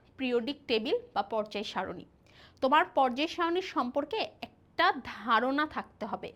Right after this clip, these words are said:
তুমি তো অবশ্যই পর্যায় সারণীর একশো আঠারোটা মৌলের যে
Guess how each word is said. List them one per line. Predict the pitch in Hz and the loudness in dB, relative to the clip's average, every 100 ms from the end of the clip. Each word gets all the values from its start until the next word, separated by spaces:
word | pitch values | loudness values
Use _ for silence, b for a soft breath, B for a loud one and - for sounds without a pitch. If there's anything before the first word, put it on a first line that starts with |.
| - | -14
তুমি | - 254 | -10 -2
তো | 302 | 4
অবশ্যই | 262 214 262 - 330 | 4 2 -4 -4 -2
পর্যায় | 262 220 262 | -2 -2 -4
সারণীর | - 269 302 | -4 -4 -2
একশো | 220 214 - | -4 -6 -6
আঠারোটা | - 220 - 311 311 302 311 | -4 -4 -2 -2 -2 -2 -4
মৌলের | 277 254 262 269 220 | -2 -2 -2 -2 -4
যে | 254 262 | -4 -4